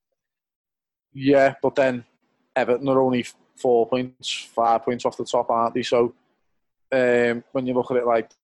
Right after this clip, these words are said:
that, yeah, I think Everton are four points off Liverpool, aren't they? So when you look at it like that, you think, "Actually, wow,"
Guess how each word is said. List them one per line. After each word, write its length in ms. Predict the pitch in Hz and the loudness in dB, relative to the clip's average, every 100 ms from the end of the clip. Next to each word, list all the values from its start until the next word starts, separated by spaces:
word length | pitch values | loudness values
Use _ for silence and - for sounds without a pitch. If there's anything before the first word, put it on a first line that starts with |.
| _ | _
that, 320 | 113 120 120 - _ _ _ _ _ _ _ _ _ | 0 0 -2 -6 _ _ _ _ _ _ _ _ _
yeah, 140 | 123 117 | -2 0
I 20 | |
think 180 | - 123 | 0 -2
Everton 220 | 113 120 | -2 -2
are 20 | |
four 280 | - 123 117 | -4 0 0
points 240 | 113 127 123 | -2 -6 -6
off 160 | 123 | -6
Liverpool, 380 | 117 113 120 127 | -4 -4 -2 -2
aren't 200 | 120 123 | -2 -4
they? 100 | 131 | -8
So 160 | - 113 | -6 -6
when 160 | 120 | -4
you 80 | 127 | -4
look 140 | 123 | -4
at 60 | 123 | -4
it 80 | 113 | -4
like 180 | 107 107 | -6 -2
that, 180 | 123 139 | -2 -4
you 60 | |
think, 180 | - 113 - _ | -10 -18 -20 _
"Actually, 380 | 117 - - - | -20 -20 -18 -12
wow," 260 | 98 104 | -6 -6